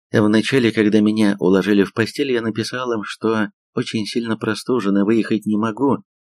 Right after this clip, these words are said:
А вчера, когда выяснилось, что дело затягивается, я написал вторично и объяснил, что Гофрат Беренс в связи с моим катаром обратил внимание на лёгкие и настаивает на продлении моего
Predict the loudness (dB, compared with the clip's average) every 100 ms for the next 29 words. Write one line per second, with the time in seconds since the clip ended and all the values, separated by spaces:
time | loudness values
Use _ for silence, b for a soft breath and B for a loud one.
0 | _ _ -6 -6 -4 0 0 0 -2 -2
1 | -2 0 0 0 0 -4 -6 -4 -4 -2
2 | -4 -2 -2 0 -2 -4 -6 -6 -6 -8
3 | -14 -12 -12 -14 _ _ _ _ _ _
4 | -4 -2 0 -4 -6 -4 -4 -2 -4 -4
5 | -4 -2 -2 -4 -4 -4 -4 -2 0 0
6 | 0 -4 -2 -2 -2 -6 -10 _ -2 0
7 | 0 -6 -4 -2 0 -2 -6 -6 -6 -4
8 | -2 -2 -6 _ _ _ _ _ -4 -2
9 | 2 2 2 -2 -4 -2 0 2 4 2
10 | 0 -4 -4 -2 -4 -6 -4 -4 -2 -4
11 | -6 -6 -2 0 0 0 0 0 -2 -2
12 | 0 -2